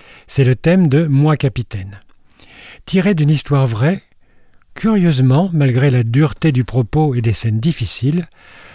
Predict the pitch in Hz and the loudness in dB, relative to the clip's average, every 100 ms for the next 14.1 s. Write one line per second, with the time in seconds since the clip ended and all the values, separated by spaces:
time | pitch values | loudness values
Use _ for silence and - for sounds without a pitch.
0 | - 151 - 214 190 135 - 170 208 214 | -6 -4 0 2 4 2 0 -2 2 2
1 | 180 - 160 151 156 - 156 - 143 123 | 0 0 2 2 2 -4 -12 -6 -2 0
2 | 127 131 120 - 104 87 - _ _ _ | 2 2 0 -4 -10 -10 -16 _ _ _
3 | _ _ - - - - - - 127 135 | _ _ -20 -20 -20 -20 -20 -4 0 2
4 | 147 147 151 131 170 139 175 160 131 123 | 2 2 0 0 0 0 2 2 2 2
5 | 131 127 202 208 - 139 127 120 190 185 | 2 2 0 0 -2 -2 0 0 -2 -4
6 | - - - - - 143 143 165 190 175 | -16 -20 -20 -14 -2 2 2 2 4 4
7 | 135 98 190 160 - - 127 139 135 165 | 2 0 -4 -4 -6 -4 0 2 2 2
8 | 202 196 156 107 - - - - - - | 0 0 -2 -6 -16 -20 -20 -20 -20 -6
9 | 139 147 143 - 143 143 139 139 127 175 | 0 0 0 0 0 0 0 0 0 0
10 | 165 139 127 120 139 - 127 123 120 - | -2 -2 -2 0 -2 -2 -2 0 -2 -2
11 | 147 151 - - _ - 151 139 135 131 | -2 -2 -10 -20 _ -6 0 4 4 2
12 | 87 85 - - - - - - - - | -2 -10 -18 -20 -20 -20 -20 -20 -20 -10
13 | - 120 123 127 147 131 120 127 - 95 | -4 -2 0 0 0 0 0 -2 -6 -10